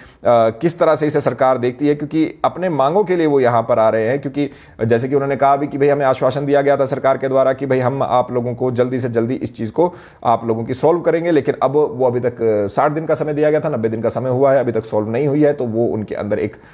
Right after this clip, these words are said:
मलाल उस चीज़ का है कि भाई वो अभी तक यहाँ पर पूरी नहीं हुई है और इसी चीज़ के लिए वो यहाँ पर कह रहे हैं कि भाई इसे ज़रूर पूरा किया जाए। जेओए आठ सौ सत्रह की यदि बात करें तो, अ,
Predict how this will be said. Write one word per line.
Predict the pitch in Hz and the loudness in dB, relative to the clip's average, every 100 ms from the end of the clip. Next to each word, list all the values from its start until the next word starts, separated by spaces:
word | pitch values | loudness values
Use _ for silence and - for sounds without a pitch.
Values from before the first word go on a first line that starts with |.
| - - | -20 -4
मलाल | 120 147 185 | 0 2 2
उस | 185 135 - | 0 -6 -4
चीज़ | 120 110 | -4 0
का | 117 | 0
है | 113 147 | 2 0
कि | 131 | -4
भाई | 117 135 | -2 -2
वो | 120 | -2
अभी | 110 110 | -2 -2
तक | 131 - | -2 -4
यहाँ | 101 101 | -2 0
पर | 139 | -2
पूरी | 135 101 98 | -2 -4 -2
नहीं | 113 143 | 0 2
हुई | 143 | 2
है | 143 - - - | 2 -2 -14 -4
और | 117 110 123 | 0 0 -2
इसी | 139 | -8
चीज़ | 120 104 - | -4 -4 0
के | |
लिए | 101 | 2
वो | 110 107 | 4 4
यहाँ | 98 104 | 0 -2
पर | 95 | -4
कह | 104 98 | -2 -2
रहे | 104 | -2
हैं | 117 | -6
कि | 135 | -6
भाई | 120 - | -8 -6
इसे | 117 135 - - - - | -6 -6 -8 -16 -16 -4
ज़रूर | 110 113 101 101 | 0 2 0 -2
पूरा | 98 92 | -2 -2
किया | 90 95 | -2 -2
जाए। | 95 87 85 | 0 -2 -2
जेओए | 92 104 120 127 | -4 0 4 4
आठ | 123 120 | 4 0
सौ | 120 | -4
सत्रह | 117 127 | -4 -2
की | 127 | 0
यदि | 131 | 0
बात | 127 123 - | 2 0 0
करें | 123 131 | -2 -2
तो, | 135 135 | 0 -2
अ, | - | 0